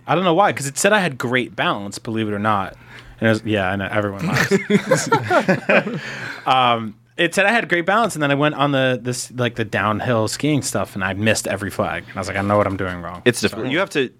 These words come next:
Speaker 2: most of them I will do once and be like, "Okay," and then retry and,
Speaker 1: Yeah.
Speaker 2: and do better. Um, I, I kinda wish during the initial body readings they would let you do those things a couple of times, but no, they just do one go, and it's like,
Speaker 1: Yeah.
Speaker 2: "Well, here, here's how
Speaker 1: Yeah.
Speaker 2: you are." <laughs>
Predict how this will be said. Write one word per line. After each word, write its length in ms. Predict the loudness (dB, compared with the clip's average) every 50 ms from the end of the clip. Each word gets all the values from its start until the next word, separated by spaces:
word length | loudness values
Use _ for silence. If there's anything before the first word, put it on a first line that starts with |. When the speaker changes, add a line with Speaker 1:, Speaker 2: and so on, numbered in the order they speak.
| _ _ _ _ _
Speaker 2:
most 240 | -2 0 0 0 0 0
of 60 | 0
them 180 | 0 2 4
I 100 | 4 4
will 140 | 4 4 4
do 180 | 2 2 2 2
once 360 | 4 4 2 2 2 -2 -4
and 100 | -4 -2
be 80 | 0 0
like, 200 | 0 0 -2 -4
"Okay," 460 | -6 -2 0 0 2 0 -2 -4 -6 -10 _
and 100 | -4 -4
then 80 | -2 -2
retry 520 | -4 -6 -6 -2 0 2 2 2 2 0 -2
and, 80 | 0
Speaker 1:
Yeah. 160 | 0 2 2
Speaker 2:
and 120 | 2 0 0
do 100 | -2 -4
better. 360 | -4 -4 -4 -2 -4 -4 -6 -10 -20 -20 _ _ _ _ _ _ -8 -2
Um, 400 | 2 2 2 2 2 -2 -6 -8 -6 _
I, 160 | -2 -2 -2 0
I 80 | -4 -2
kinda 200 | 0 0 0 2
wish 220 | 2 0 0 -2 -4
during 280 | -2 0 0 2 2
the 80 | 2 0
initial 260 | 0 0 -2 -2 -2
body 320 | -2 0 0 0 0 0
readings 340 | -2 -2 -2 0 -2 -4 -2
they 120 | -2 -2 -2
would 140 | -2 0
let 140 | 0 -2 -2
you 220 | -2 -6 -8 -8 -10 -14 _ _ _ _
do 220 | -4 -2 0 2
those 240 | 4 2 2 2 0
things 300 | -2 -2 0 0 -2 -4
a 80 | -6 -4
couple 260 | -4 -2 2 2 2
of 80 | 2
times, 520 | 2 2 2 2 2 0 -2 -6 -8 -10 -12 _ _ _ _ _ _ _
but 160 | -4 -4 -2 0
no, 160 | 2 2 2
they 120 | 4 2
just 160 | 0 0 -2
do 80 | -2 -2
one 180 | -2 0 -2 2
go, 220 | 2 2 2 2
and 100 | -2 -6
it's 120 | -8 -6 -2
like, 80 | 0
Speaker 1:
Yeah. 120 | 2 2 4
Speaker 2:
"Well, 120 | 2 2
here, 200 | 2 2 0 0
here's 340 | 0 0 0 2 0 2 2
how 100 | 2 2
Speaker 1:
Yeah. 80 | 2 2
Speaker 2:
you 160 | 2 2 4
are." 200 | 4 4 2 0 -4 -12 -20 -20 _
<laughs> 100 | -6 -6